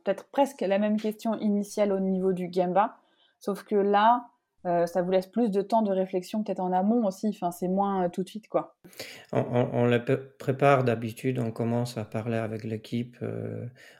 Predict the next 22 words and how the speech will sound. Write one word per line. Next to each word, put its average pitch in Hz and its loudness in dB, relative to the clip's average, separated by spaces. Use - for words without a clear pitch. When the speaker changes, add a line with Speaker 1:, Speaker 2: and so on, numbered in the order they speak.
Speaker 2:
entre 120 -6
trois 123 -2
et 117 -4
quatre 117 -6
semaines, 117 0
euh, 104 -4
avant 113 -2
la 113 0
journée. 120 -2
Speaker 1:
Mm. 190 -6
Speaker 2:
Euh, 110 0
et 127 6
on 110 2
se - -8
pose, 123 0
euh, 110 -4
souvent 120 0
avec, 113 -2
euh, 107 -4
quatre, 117 -6
cinq 113 -4
sujets, 120 -2